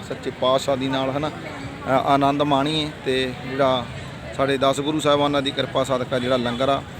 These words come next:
ਉਹ ਛਕ ਸਕੀਏ। ਸੋ ਇੱਧਰ ਦੇਖੋ ਬੜੀ ਸ਼ਰਧਾ ਤੇ ਭਾਵਨਾ ਨਾਲ ਆ ਜਿਹੜਾ ਲੰਗਰ ਆ ਛਕ ਰਹੇ ਨੇ। ਦੇਖ ਰਹੇ ਹੋ ਦੋਸਤੋ ਤੁਸੀਂ, ਇੱਧਰ ਬੜਾ ਆਨੰਦ ਆ ਰਿਹਾ, ਬੜਾ, ਹਨਾ। ਸੋ ਇਹ ਯੂਨੀਵਰਸਿਟੀ ਪਟਿਆਲਾ ਜੀ, ਉਹ ਤੁਸੀਂ ਦੇਖੋ ਬਹੁਤ ਦੂਰ ਦੂਰ ਤੱਕ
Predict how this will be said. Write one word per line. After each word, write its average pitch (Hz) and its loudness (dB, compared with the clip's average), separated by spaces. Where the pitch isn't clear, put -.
ਉਹ 135 2
ਛਕ 123 -2
ਸਕੀਏ। 143 2
ਸੋ 139 -2
ਇੱਧਰ 135 0
ਦੇਖੋ 131 -2
ਬੜੀ 131 0
ਸ਼ਰਧਾ 131 0
ਤੇ 135 0
ਭਾਵਨਾ 123 -2
ਨਾਲ 123 -2
ਆ 123 0
ਜਿਹੜਾ 120 -2
ਲੰਗਰ 117 -2
ਆ 123 -2
ਛਕ 127 4
ਰਹੇ 139 4
ਨੇ। 143 0
ਦੇਖ 127 0
ਰਹੇ 143 0
ਹੋ 156 2
ਦੋਸਤੋ 147 -2
ਤੁਸੀਂ, 143 -2
ਇੱਧਰ 135 2
ਬੜਾ 143 6
ਆਨੰਦ 131 0
ਆ 139 8
ਰਿਹਾ, 151 4
ਬੜਾ, 135 2
ਹਨਾ। 143 -2
ਸੋ 143 2
ਇਹ 147 -2
ਯੂਨੀਵਰਸਿਟੀ 151 0
ਪਟਿਆਲਾ 135 4
ਜੀ, 143 0
ਉਹ 165 2
ਤੁਸੀਂ 147 -2
ਦੇਖੋ 135 -4
ਬਹੁਤ 147 4
ਦੂਰ 147 -4
ਦੂਰ 139 -2
ਤੱਕ 131 -2